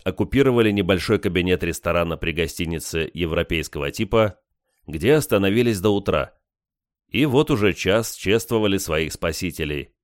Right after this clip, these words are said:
Времени у нас было вагон и маленькая тележка. «Господа, я хочу поднять этот бокал за мужество русских моряков.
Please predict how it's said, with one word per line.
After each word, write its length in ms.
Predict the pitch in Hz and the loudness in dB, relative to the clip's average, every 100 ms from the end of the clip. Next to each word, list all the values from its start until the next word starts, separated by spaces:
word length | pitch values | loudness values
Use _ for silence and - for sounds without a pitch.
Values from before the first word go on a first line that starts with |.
| _ _ _ _ _ _ _ _ - | _ _ _ _ _ _ _ _ -10
Времени 460 | 78 120 156 143 | 0 2 4 4
у 80 | 127 | 4
нас 200 | 117 90 | 4 2
было 220 | 92 90 | 0 0
вагон 460 | 76 78 92 131 - - | 0 0 0 0 -2 -4
и 100 | 120 | -2
маленькая 560 | 78 80 80 73 82 | 0 0 -2 -2 -4
тележка. 720 | 76 87 87 78 - 73 67 _ _ _ _ _ _ _ _ _ _ _ - | -2 -2 -2 -2 -4 -8 -8 _ _ _ _ _ _ _ _ _ _ _ -12
«Господа, 640 | 87 90 117 120 95 - _ _ _ _ _ _ _ | -6 0 2 4 2 -2 _ _ _ _ _ _ _
я 220 | - 113 | 2 4
хочу 280 | 139 143 156 | 4 2 2
поднять 460 | - 127 120 131 - | 2 2 4 2 2
этот 260 | 110 110 90 | -2 0 0
бокал 400 | 90 - 127 135 | 0 2 2 0
за 160 | 92 98 | 2 0
мужество 640 | 117 117 101 104 104 98 - | 2 0 -2 0 2 0 -2
русских 500 | 92 104 - 92 87 | -2 -2 -4 -4 -2
моряков. 580 | 87 85 95 85 - | -2 0 0 -2 -4